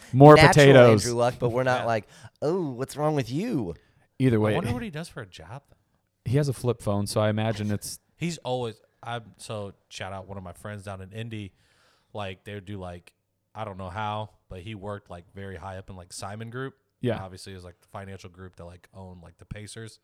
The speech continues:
Speaker 1: Okay.
Speaker 3: So, like, Andrew Luck would always come, like, benefits and stuff like that, and talk to him. Always had the flip phone. Never not had the flip phone.
Speaker 2: So good.
Speaker 3: He said one of the most humble guys you ever meet.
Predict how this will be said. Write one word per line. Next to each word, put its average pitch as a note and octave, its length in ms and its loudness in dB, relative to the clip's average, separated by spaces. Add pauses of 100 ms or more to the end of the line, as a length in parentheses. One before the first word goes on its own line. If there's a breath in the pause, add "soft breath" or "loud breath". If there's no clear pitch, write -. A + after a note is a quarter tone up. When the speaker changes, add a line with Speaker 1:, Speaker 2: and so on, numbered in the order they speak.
(340)
Speaker 1:
Okay. A2 220 -4
Speaker 3:
So, A#2+ 80 -4
like, G#2+ 160 -12
Andrew G2+ 260 -16
Luck G#2 220 -14
would G2+ 80 -18
always G2 220 -14
come, G#2 300 -14
like, F2+ 200 -20
benefits A2 420 -14
and F#2 80 -18
stuff - 240 -16
like F2+ 140 -20
that, G#2+ 180 -14
and F#2 100 -20
talk A2+ 180 -12
to G#2+ 80 -16
him. G2 80 -18 (100)
Always G#2+ 240 -10
had G#2 100 -14
the F2+ 80 -20
flip F#2 240 -20
phone. F2+ 260 -20
Never G#2 200 -14
not F#2 240 -18
had F#2 120 -18
the - 80 -20
flip F#2 240 -20
phone. F2 220 -20
Speaker 2:
So G#2 220 2
good. F2 140 -4
Speaker 3:
He - 40 -2
said B2 160 -6
one A2+ 120 -10
of A2 40 -14
the G#2+ 60 -14
most G2+ 160 -14
humble A2+ 200 -10
guys G2+ 280 -12
you G2 100 -14
ever F#2+ 160 -14
meet. F#2+ 320 -16